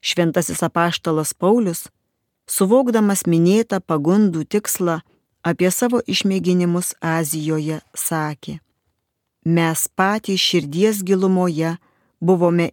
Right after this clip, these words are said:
ištarę sau mirties sprendimą.“ Todėl nebepasitikėjome savimi, o tik Dievu, kuris prikelia mirusius.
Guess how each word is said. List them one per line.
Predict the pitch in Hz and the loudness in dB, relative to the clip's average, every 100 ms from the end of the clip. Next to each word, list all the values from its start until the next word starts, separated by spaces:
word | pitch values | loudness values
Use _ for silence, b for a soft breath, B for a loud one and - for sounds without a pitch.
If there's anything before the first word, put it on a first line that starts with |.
| _ | _
ištarę | 165 - - 185 208 196 | -4 -4 -2 0 0 0
sau | 190 - 175 | -2 -2 0
mirties | 170 151 147 165 165 - | 0 -2 -6 -4 -2 -2
sprendimą.“ | - 160 160 151 156 147 170 _ _ _ _ _ _ _ _ - | -4 -4 -2 -2 -4 -6 -10 _ _ _ _ _ _ _ _ 0
Todėl | 190 180 208 214 | 2 4 4 4
nebepasitikėjome | 202 214 214 220 - 208 202 185 196 - 180 151 151 | 4 4 4 0 0 -2 -2 -4 -4 0 0 0 -2
savimi, | - 160 143 151 160 190 - _ - | -4 -6 -4 -2 -2 -4 -8 _ -2
o | 175 | -2
tik | - 226 214 | 0 -2 -2
Dievu, | 180 180 190 190 165 160 147 - _ _ _ _ | -4 0 0 0 -2 -4 -6 -12 _ _ _ _
kuris | - 160 151 - | -4 -2 -2 -4
prikelia | - 170 190 180 170 170 - _ | -4 -4 -4 -2 -4 -4 -8 _
mirusius. | - 165 160 151 156 - 160 - | -2 0 0 -2 -8 -10 -12 -16